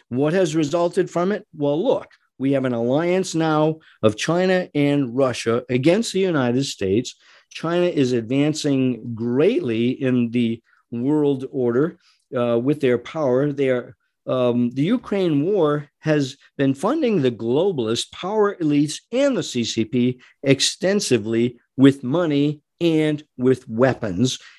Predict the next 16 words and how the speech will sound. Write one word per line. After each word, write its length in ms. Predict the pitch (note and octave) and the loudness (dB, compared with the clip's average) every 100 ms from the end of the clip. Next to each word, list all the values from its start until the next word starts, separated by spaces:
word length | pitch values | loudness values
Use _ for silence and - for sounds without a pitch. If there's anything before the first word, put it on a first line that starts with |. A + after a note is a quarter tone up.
| _ | _
And 440 | C#3+ C3+ C3+ C3 - | -2 0 0 -2 0
guess 280 | D3 D3+ D3+ | -2 0 -2
what 160 | D3 | -2
they 160 | C#3+ C3 | 0 2
are 140 | B2 | 0
doing 540 | A#2 C3 C3 C3 C3 C3 _ _ _ _ _ | 0 0 0 2 0 -2 _ _ _ _ _
in 400 | C#3+ C#3+ C#3 C#3+ | -2 0 2 0
the 100 | - | -4
same 640 | - - B2+ B2+ C3 B2 - _ | -8 -4 0 2 2 0 -4 _
process? 600 | - B2+ C3 - G#2 - | -6 -4 -2 -2 -2 2
They 160 | A#2+ A#2+ | 2 4
are 100 | A#2 | 2
depleting 720 | A2 G#2+ - F3+ F3+ F3 D#3 | 0 -4 2 2 4 0 -2
American 760 | A#2+ A2+ A#2+ B2+ B2+ C#3 C3+ | -2 0 2 0 0 0 0
military 680 | G#2+ G#2+ A2+ - A2 G#2+ A2 | 0 2 0 0 0 2 0
supplies. 920 | - A#2 - - F#2+ D#2+ - - - | -2 -6 -6 -2 -2 -4 -12 -16 -18